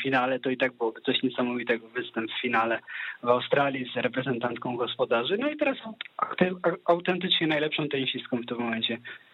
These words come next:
na świecie, więc wydaje mi się, że Barty jest nie do zatrzymania, chociaż w kobiecym tenisie takie rzeczy się zdarzają, że równie dobrze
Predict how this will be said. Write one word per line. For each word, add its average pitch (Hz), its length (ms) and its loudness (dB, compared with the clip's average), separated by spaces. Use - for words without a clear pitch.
na 131 120 6
świecie, 120 360 2
więc 185 200 0
wydaje 196 300 2
mi 202 80 -4
się, - 120 0
że 170 140 -2
Barty 175 420 2
jest 165 240 -2
nie 156 140 0
do 147 120 2
zatrzymania, 127 720 0
chociaż 220 340 4
w - 20 -20
kobiecym 208 420 0
tenisie 190 340 0
takie 180 300 2
rzeczy 175 320 -2
się 160 120 -2
zdarzają, 156 500 0
że 156 160 0
równie 156 320 -2
dobrze 143 640 0